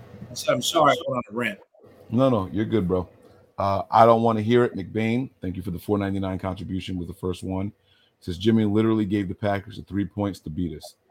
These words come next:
Speaker 2: Literally. I know exactly what drive you're talking about. Know exactly what happened." Hey, man, you know,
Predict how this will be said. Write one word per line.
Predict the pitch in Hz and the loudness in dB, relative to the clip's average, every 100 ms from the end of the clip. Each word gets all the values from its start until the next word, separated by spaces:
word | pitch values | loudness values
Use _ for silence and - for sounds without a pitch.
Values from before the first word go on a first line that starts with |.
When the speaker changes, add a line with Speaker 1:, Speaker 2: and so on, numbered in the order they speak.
| - | -12
Speaker 2:
Literally. | 80 101 87 71 65 _ _ _ _ _ | -2 0 0 -4 -10 _ _ _ _ _
I | 95 | -6
know | 101 98 | -2 -2
exactly | 92 95 101 95 110 | -2 0 -2 -2 -4
what | 98 | -4
drive | 82 98 95 | 0 0 0
you're | 95 | -2
talking | 90 101 95 | 0 0 0
about. | 95 98 95 - _ _ _ _ - | -2 0 0 -4 _ _ _ _ -16
Know | 80 | -14
exactly | 80 101 101 - 92 | -2 2 2 0 -2
what | 90 | 0
happened." | 92 92 92 90 _ _ _ _ _ | -2 -4 -6 -8 _ _ _ _ _
Hey, | 90 90 | -6 -6
man, | 90 85 82 | -4 -6 -6
you | 87 | -2
know, | 90 87 | -2 -4